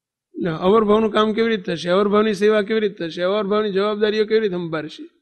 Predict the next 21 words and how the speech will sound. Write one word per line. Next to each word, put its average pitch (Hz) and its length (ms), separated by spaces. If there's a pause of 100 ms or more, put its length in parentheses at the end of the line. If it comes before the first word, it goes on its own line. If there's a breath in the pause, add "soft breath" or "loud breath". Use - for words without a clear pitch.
(960)
અવરભાવમાં 220 540
મુએ 254 280
છે 226 80
એટલે 226 160
આપણને 226 220
અવરભાવની 208 460
ચિંતા 196 340
રહે. 175 140
જતા 185 320
રહો 370 120
ને, 320 100
ઘૂસી 240 280
જાઓ 269 140
અંદર, 254 320 (1700)
બધું 214 220
કરશે 294 360
પછી 240 240
એ 220 180
આ 180 400
પૂરા. 233 340 (1600)
હં? 262 340